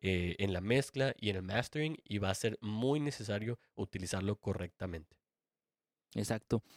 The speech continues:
Speaker 2: Y, y quieras o no, este tipo de cambios, ese tipo de compresiones tan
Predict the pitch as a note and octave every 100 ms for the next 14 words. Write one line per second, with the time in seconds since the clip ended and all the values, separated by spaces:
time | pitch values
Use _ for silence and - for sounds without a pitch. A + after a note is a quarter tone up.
0 | - - G#2+ C3 B2 A#2 A2+ B2 B2+ C#3
1 | B2+ A#2 B2 C3 - D3 - B2+ C#3 B2+
2 | A#2+ A#2+ C3 C#3 C#3 G#2+ G#2+ B2 B2 C3
3 | C3 A#2+ A#2 G#2+ A2 A2 A#2+ - G#2+